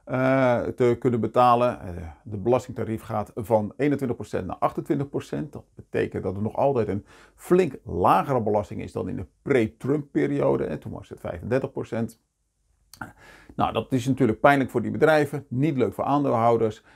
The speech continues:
maar uiteindelijk iemand moet het financieren. Dus dat is, eh, een goed teken voor de economie als geheel en voor de maatschappij. Het betekent wel dat aandeelhouders natuurlijk wat minder overhouden. Ehm,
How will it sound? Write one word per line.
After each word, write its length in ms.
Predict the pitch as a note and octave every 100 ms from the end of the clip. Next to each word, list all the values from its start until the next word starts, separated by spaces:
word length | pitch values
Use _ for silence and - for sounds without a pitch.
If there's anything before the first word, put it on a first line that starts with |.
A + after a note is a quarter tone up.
| _ -
maar 200 | A#2+ A#2+
uiteindelijk 580 | G#2+ G2 A2+ A2 G#2 -
iemand 280 | C#3 C3 A2
moet 140 | A2
het 120 | G2+
financieren. 540 | - A2 G2+ A2+ A2+ A2
Dus 140 | A2
dat 140 | G#2+
is, 320 | G2+ - - -
eh, 160 | - -
een 120 | -
goed 220 | - C3 -
teken 400 | A2 A2 - - _ - _
voor 340 | - G2+ G#2+
de 80 | A#2
economie 520 | G2 D3 A2 A2+ A2+
als 120 | G#2 -
geheel 280 | A2 A#2+
en 80 | G#2+
voor 120 | G#2+
de 60 | G#2
maatschappij. 680 | G2 F#2+ - - A#2+ G#2+ G2+ _ _ _
Het 140 | - G2
betekent 460 | F#2 E2+ - F2+ E2
wel 460 | A#2 F#2+ A2+ B2 - - - -
dat 360 | A#2 F#2 F2 - _ -
aandeelhouders 520 | G2+ G2 F2 E2+ G#2
natuurlijk 300 | G#2 G2+ G#2
wat 100 | G#2+
minder 240 | A#2 A2+
overhouden. 680 | - C3+ F#2+ F#2 F#2+ F#2 - _ _ _ _ _ _ _ _ - -
Ehm, 340 | C#3+ C3+ C3